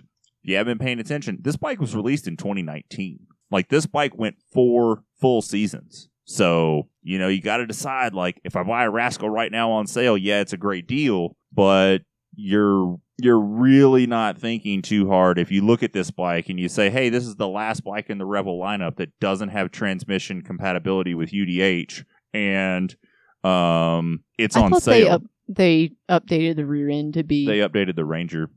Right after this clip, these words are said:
Speaker 2: Oh, okay.
Speaker 1: But they, this bike has coasted since the brand launched. So, you know, you gotta look at that. Um, I say we sha-, save this one for another show.
Speaker 2: Okay.
Speaker 1: Same with this one.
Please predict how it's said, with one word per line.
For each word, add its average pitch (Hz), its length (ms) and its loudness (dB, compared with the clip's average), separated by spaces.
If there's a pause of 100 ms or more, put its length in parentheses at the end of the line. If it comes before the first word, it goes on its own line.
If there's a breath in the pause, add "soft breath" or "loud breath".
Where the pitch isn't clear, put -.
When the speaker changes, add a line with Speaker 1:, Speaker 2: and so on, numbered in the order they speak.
Speaker 2:
Oh, 147 180 -6
okay. - 340 -12 (120)
Speaker 1:
But 98 220 -2
they, 95 260 -4
this 117 220 -2
bike 107 380 -4
has 87 240 -4
coasted 90 560 -4
since 87 340 -8
the 80 260 -2
brand 78 280 -8
launched. 71 480 -8 (100)
So, 76 500 -2 (460 soft breath)
you 104 120 -2
know, 85 100 -2
you 85 140 -4
gotta 95 260 -4
look 95 200 0
at 90 120 -6
that. 76 280 -8 (120)
Um, 90 380 0
I 104 80 -4
say 131 260 -2
we 110 140 0
sha-, 107 500 0
save 92 480 -2
this 95 220 -2
one 98 160 -6
for 85 200 -4
another 78 300 -6
show. - 520 -6 (200)
Speaker 2:
Okay. 175 400 -4 (440)
Speaker 1:
Same 113 340 -2
with 95 140 0 (220)
this 98 300 -2
one. 76 280 -14